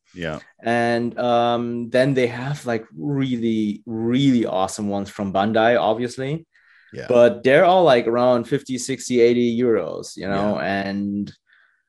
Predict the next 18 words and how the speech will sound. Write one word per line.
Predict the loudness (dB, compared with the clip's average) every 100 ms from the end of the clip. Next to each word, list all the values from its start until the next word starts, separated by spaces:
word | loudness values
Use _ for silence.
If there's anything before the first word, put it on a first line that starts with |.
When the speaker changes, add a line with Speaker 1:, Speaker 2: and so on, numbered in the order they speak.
| _ _ -20 _ _ _ _ 0
Speaker 2:
for | 4 6
me, | 6
I, | 6 4 4 2 0
I | 2 4
always, | 6 6 6 0 -4
um, | -2 -2 -4 -6 -6 -10 _ _
thought | 2 4
of | 2
it | -2 -6 _
this | -8 -8 -4
way. | -4 -4 -12 _ _ _ _
My | -4 0 2 2 2 2 0 -6 _
cheapest, | -10 -4 -4 2 2 2 -8 _ _ _ _ _ _ _ -14
um, | -8 -6 -6 -8 -8 -8
strobe, | -2 2 2 2
my | -4
cheapest | -6 -8 -10 -8
flash | -2 -2 -2 -8 -18